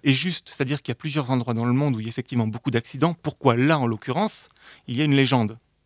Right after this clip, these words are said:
et pas ailleurs ? Enfin, il y a des, d'autres lieux où il y a des légendes. Il y a le triangle du diable, euh, en Asie, qui est un triangle aussi où on imagine des disparitions. Donc, il y a quand même des lieux, euh, dans le monde où il y a des légendes qui se créent. Mais les légendes, il faut qu'elles prennent corps sur une réalité. Voilà. Alors, le triangle des Bermudes,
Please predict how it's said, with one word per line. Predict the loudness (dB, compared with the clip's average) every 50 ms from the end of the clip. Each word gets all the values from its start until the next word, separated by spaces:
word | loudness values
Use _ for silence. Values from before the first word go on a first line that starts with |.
| _ _ _
et | -6
pas | -2 0 2
ailleurs ? | 2 4 4 4 2 0 -2 -8 _ _ _ _ -20 -20 -20 -2
Enfin, | 0 2 4
il | 6
y | 4
a | 6
des, | 4 2
d'autres | 2 0 -4 -6 -4 0 0 0
lieux | 0 0 0
où | 0
il | 0
y | 0
a |
des | 0 0 0
légendes. | 0 0 0 -2 -2
Il |
y | -4
a |
le | -4 -6
triangle | -6 -4 -2 -2 -2
du | -2 -6
diable, | 0 4 4 4 4 2 -4 -12 -14 _ -20 -20 -20 -20 -20 _ _ -10
euh, | -6 -6 -6 -6 -6 -4 0
en | 2 4 6
Asie, | 6 4 4 0 -2 -2 -2 -4 -4
qui | -6
est | -10 -10
un | -12
triangle | -10 -6 -4 -2 -2 -2 -2
aussi | -4 -6 -6 -6 -6 -4
où | 0
on | 2
imagine | 2 2 2 0 -2 -2 -4
des | -4 -4
disparitions. | -6 -8 -6 -6 -6 -6 -8 -8 -4 -4 0
Donc, | 0 0 -2 -2 -8 -20 -12 _
il | -4
y | 0
a |
quand | 2 4
même | 4 6
des | 6 4
lieux, | 4 6 6 8 8
euh, | 8 8 6 4 2 0 -2 -4 -6 _ -20 -20 -20 -20 _ _ _ _ _
dans | 4 6 8 8
le | 8 8
monde | 8 6 6 4 2 2 2 2 0 -2 -6 _ _ _ _ -6
où | 2
il | 4
y | 4 6
a |
des | 6 6
légendes | 4 6 4 4 2 2
qui | -2 -4
se | -4 -6
créent. | -4 -2 -2 0
Mais | 0 0 4
les | 4 6 6
légendes, | 6 6 6 6 6 6 4 2 -2 _ _
il | -16 -12
faut | -10 -2 0
qu'elles | 0 0
prennent | 0 0 0 0 0
corps | 4 4 4 2 4
sur | 2 2
une | 2 4
réalité. | 4 4 4 4 2 0 -2 -4 -4 -8 _ _ _
Voilà. | -10 -10 -10 -10 _ _ _ -12
Alors, | -4 2
le | 4 4 4
triangle | 4 2 2 4
des | 6 6
Bermudes, | 6 6 4 2 -2 -4